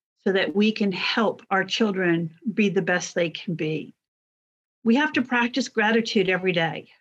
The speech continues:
You know, we have to combat the negativity bias, and particularly with all that's happened in the last year and so much negativity around, it's just practice gratitude every day. Um, change the narrative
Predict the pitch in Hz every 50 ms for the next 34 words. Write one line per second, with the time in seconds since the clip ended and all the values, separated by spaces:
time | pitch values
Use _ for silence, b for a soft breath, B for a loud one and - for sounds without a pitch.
0 | _ _ _ _ _ _ _ _ _ _ _ - 196 185 190 190 185 190 202 196
1 | 220 220 214 - - 233 247 247 - 285 262 - - 254 226 220 226 202 196 208
2 | 208 - 202 190 190 208 214 214 226 226 - - 226 202 208 196 202 175 160 175
3 | 175 185 170 147 - - - - - - - B B B B B B B - 233
4 | 226 285 302 - - - 349 381 370 - 339 320 285 247 233 220 214 185 202 202
5 | 202 202 202 208 208 202 - - - 208 214 214 220 220 202 - - - - 196
6 | 196 196 - 214 202 196 190 190 190 196 185 180 185 180 - - - 208 196 190
7 | 190 185 185 175 170 - - - - 294 320 302 277 254 - - 220 208 196 202
8 | 190 - - 226 208 190 196 196 190 185 175 175 180 175 175 180 180 180 175 180
9 | B B B B B B B _ _ - 226 226 - - - 277 - - - -
10 | _ _ _ _ _ - 294 - - - 302 277 - - - 233 226 233 233 226
11 | - - 220 196 - - 220 208 233 220 175 190 190 190 180 - - - _ _
12 | _ _ _ _ _ _ _ _ _ 185 180 175 175 175 175 175 175 175 160 -
13 | _ _ _ _ _ _ _ _ _ _ _ 220 240 - - 254 262 285 311 302
14 | - - 330 277 233 226 233 262 285 254 240 - - - - - - - 165